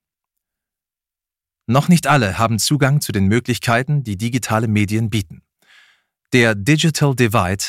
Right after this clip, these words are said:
ist real. Junge Menschen sind nicht immer online und das Internet ist nicht für alle immer verfügbar. Leider ist das kein Vorurteil, kann aber schnell zu Vorurteilen führen, sondern ein Fakt.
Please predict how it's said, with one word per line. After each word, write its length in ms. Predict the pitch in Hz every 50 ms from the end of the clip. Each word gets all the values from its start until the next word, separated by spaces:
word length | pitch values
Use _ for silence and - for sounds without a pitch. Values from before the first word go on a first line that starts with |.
| - _ _
ist 240 | 117 107 - - -
real. 340 | 117 113 113 - - - - - _ _ _ _ _ _ _ _ _ _ _
Junge 200 | 123 135 160 170
Menschen 460 | 147 120 127 147 - - 170 165 143
sind 260 | 113 120 143 156 147
nicht 200 | 147 127 - -
immer 260 | - 151 165 160 139
online 400 | - 156 165 151 120 104 98 98 92 - - - - _ _ _
und 260 | 127 123 110 - -
das 140 | 107 95 -
Internet 560 | - 127 135 - 156 143 151 160 - - - _
ist 260 | 120 110 - - -
nicht 240 | 113 120 120 - -
für 220 | - 131 131 -
alle 220 | 107 107 107 120
immer 260 | 131 - 113 113 117 113
verfügbar. 560 | - 127 - - 170 - - - - - - - _ _ _ _ _ _ _ _ _ _ _ _
Leider 400 | - 107 107 107 123 147 165 151
ist 200 | 117 127 - -
das 240 | - 110 107 - -
kein 300 | - - 117 110 110 104
Vorurteil, 760 | - - 156 160 127 120 110 101 - - 107 92 82 - - _ _ _ _
kann 180 | - - 107 95
aber 140 | 92 90 -
schnell 260 | - - 104 104 101
zu 140 | - - 95
Vorurteilen 600 | - - 110 107 113 104 98 - 120 110 110 101
führen, 380 | - - 165 139 113 117 107 - - - - _ _ _
sondern 460 | - 101 110 127 143 151 165 165 165
ein 140 | - 151 156
Fakt. 440 | 147 - - 101 - - - - -